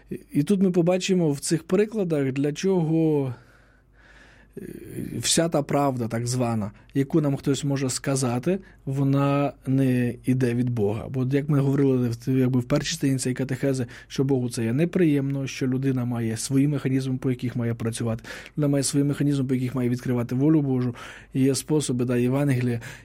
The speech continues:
і розум, плюс воля, про яку я говорив раніше, вона допомагають, е, людині розрізняти, е, що, ким є, чим є, або ким є, і в якому напрямку йти.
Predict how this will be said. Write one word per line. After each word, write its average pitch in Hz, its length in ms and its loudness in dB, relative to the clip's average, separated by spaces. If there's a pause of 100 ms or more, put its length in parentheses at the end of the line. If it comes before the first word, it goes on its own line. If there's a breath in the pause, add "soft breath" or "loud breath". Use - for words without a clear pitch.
і 143 100 4
розум, 139 480 2 (720)
плюс 123 240 0
воля, 135 260 2
про 127 120 0
яку 135 200 2
я 131 60 4
говорив 135 380 0
раніше, 139 420 -2 (280 loud breath)
вона 139 300 0
допомагають, 135 840 0 (160)
е, 139 100 0
людині 131 840 2
розрізняти, 135 880 0 (360 loud breath)
е, 123 220 2
що, 131 520 2 (440)
ким 139 260 2
є, 131 340 4
чим 131 320 0
є, 120 220 0
або 117 260 0
ким 131 280 0
є, 120 240 2 (240 loud breath)
і 131 40 -6
в 131 40 -2
якому 131 320 0
напрямку 127 520 0
йти. 156 320 2